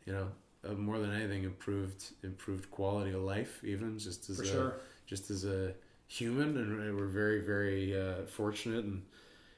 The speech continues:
Speaker 1: and, and privileged to be able to say that. So that's, uh,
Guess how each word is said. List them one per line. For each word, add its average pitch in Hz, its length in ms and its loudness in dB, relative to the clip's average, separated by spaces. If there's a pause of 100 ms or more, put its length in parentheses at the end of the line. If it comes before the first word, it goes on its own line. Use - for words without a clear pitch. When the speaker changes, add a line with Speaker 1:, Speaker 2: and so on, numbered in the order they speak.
(120)
Speaker 1:
and, 95 260 -2
and 92 260 -4
privileged 110 420 0
to - 60 -8
be 98 60 2
able 95 160 2
to 90 80 -2
say 98 240 0
that. 143 340 2
So 95 180 -2
that's, 92 380 -2
uh, 95 320 0